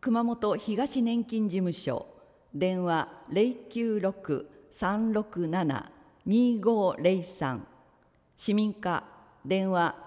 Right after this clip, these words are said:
三二の一四一七。保険料に月四百円プラスして納付すると、年金が上乗せされてもらえます。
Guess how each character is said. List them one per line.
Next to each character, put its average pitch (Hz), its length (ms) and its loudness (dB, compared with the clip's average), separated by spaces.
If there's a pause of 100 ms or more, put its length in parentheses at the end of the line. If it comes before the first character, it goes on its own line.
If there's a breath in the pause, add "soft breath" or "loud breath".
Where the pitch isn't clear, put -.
(120)
三 247 440 0
二 220 260 2
の - 280 -2 (220)
一 226 380 -2
四 220 400 2
一 175 340 -2
七。 151 340 0 (1160)
保 233 100 -4
険 277 300 2
料 214 180 4
に 160 380 0
月 185 420 -6
四 254 220 6
百 294 260 -4
円 196 140 0
プ 190 140 -6
ラ 214 100 -2
ス 202 160 -2
し - 100 -8
て 165 140 4
納 180 200 4
付 190 140 -4
す - 140 -6
る 156 100 -2
と、 - 320 -4 (260 loud breath)
年 214 240 2
金 214 280 -2
が 190 280 2
上 214 220 4
乗 254 140 2
せ 262 120 0
さ 240 140 -2
れ 208 140 0
て 190 120 0
も 175 140 2
ら 160 160 2
え 151 80 0
ま 143 160 -2
す。 - 220 -16